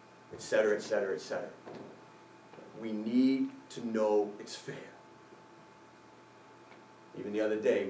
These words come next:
we had an interesting conversation, a pastor of another church and I, and, and we both absolutely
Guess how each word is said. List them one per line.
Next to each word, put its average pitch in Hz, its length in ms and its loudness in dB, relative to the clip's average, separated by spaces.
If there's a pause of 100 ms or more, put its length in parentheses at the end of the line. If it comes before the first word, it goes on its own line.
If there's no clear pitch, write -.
we 98 80 -8
had 95 100 -4
an 98 100 -6
interesting 101 460 -4
conversation, 95 760 -6 (320)
a - 40 -6 (160)
pastor 98 280 -4
of 98 80 -6
another 95 180 -6
church 95 300 -6
and 98 80 -10
I, 95 160 -6
and, 90 140 -8 (600)
and 101 160 -6 (180)
we 95 60 -8
both 110 320 4 (140)
absolutely 110 720 -4